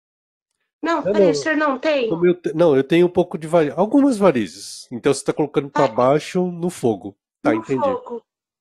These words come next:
Speaker 1: É... Você tem, é,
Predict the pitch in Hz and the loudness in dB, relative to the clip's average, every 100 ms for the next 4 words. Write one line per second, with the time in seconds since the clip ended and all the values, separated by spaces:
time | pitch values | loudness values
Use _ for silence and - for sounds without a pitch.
0 | _ _ _ _ _ _ _ _ - 285 | _ _ _ _ _ _ _ _ -4 -2
1 | 277 269 262 254 254 254 _ _ _ _ | 0 -2 -2 0 -2 -6 _ _ _ _
2 | _ _ _ _ _ _ _ _ - - | _ _ _ _ _ _ _ _ -20 -20
3 | _ - 320 339 427 403 349 294 277 262 | _ -8 -6 -2 -2 0 0 0 2 0
4 | 233 - _ 262 262 254 262 254 240 | -2 -8 _ -4 0 0 0 0 -2